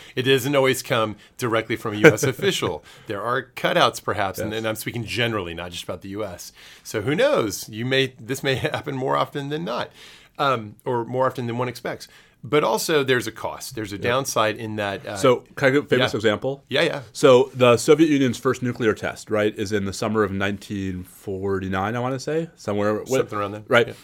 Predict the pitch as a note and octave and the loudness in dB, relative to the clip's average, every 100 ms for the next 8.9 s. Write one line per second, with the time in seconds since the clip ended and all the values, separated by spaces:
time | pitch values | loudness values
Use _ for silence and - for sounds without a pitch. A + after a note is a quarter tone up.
0 | - C3+ B2 A2+ A2+ - - - D#3+ C3+ | -2 4 6 4 -4 -16 -18 0 6 6
1 | B2 - B2+ B2+ - D#3 F3 D3+ C#3 B2 | 6 0 -8 -4 2 2 2 0 0 0
2 | G2 B2+ C3+ B2+ A#2 G2+ G2+ E2 - - | 2 0 2 -2 -4 -6 -6 -6 -12 -18
3 | _ - - A2+ G#2 A2 A#2 A2 G2+ G2+ | _ -16 -4 -4 -2 0 2 2 0 -6
4 | G2+ A2+ G2+ G#2 G2+ F#2+ F2 F2 - G2 | -6 -2 0 0 -2 -6 -8 -8 -8 -4
5 | G2 G2 G2 F2+ F2+ F2+ G2+ G2+ F2+ F#2+ | -2 0 0 0 -2 -2 0 0 -2 -6
6 | G2+ F2+ F2+ F#2+ F#2+ E2 F#2 G2+ F#2+ F2+ | -8 -8 -4 -2 -2 -2 -2 0 -2 -2
7 | - G#2 B2 G2+ G2 F2 A2+ G2 G2+ F#2+ | -4 -4 -2 -2 -2 -4 -6 -4 -2 0
8 | F2+ - A2+ G#2+ F2 - - - | -4 -6 -6 -2 -2 -4 -10 -10